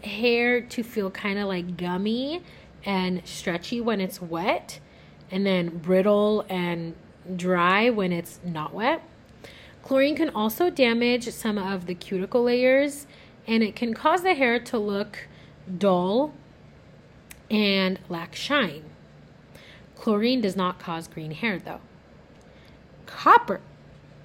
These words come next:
Copper is a naturally occurring mineral in the ground.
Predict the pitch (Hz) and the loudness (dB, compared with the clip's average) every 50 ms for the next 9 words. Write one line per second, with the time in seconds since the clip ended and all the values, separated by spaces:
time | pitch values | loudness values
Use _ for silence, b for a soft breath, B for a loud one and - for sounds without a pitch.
0 | - - - - - - - - - 311 392 403 - 311 226 208 - 202 196 190 | -20 -20 -20 -20 -20 -16 -2 2 4 4 4 4 4 4 4 4 4 0 -2 0
1 | 190 185 180 185 185 196 196 214 240 240 - - 330 320 311 294 302 - - 247 | 0 0 2 2 2 2 2 2 0 0 -2 0 2 2 2 0 -2 -2 -2 0
2 | 226 220 220 208 208 202 196 202 208 214 226 247 285 320 269 - 196 175 165 165 | 0 0 0 0 -2 -2 -2 -2 -2 -2 -2 -2 -4 -4 -4 -4 -4 -4 -4 -6
3 | 170 226 320 - | -6 -8 -8 -10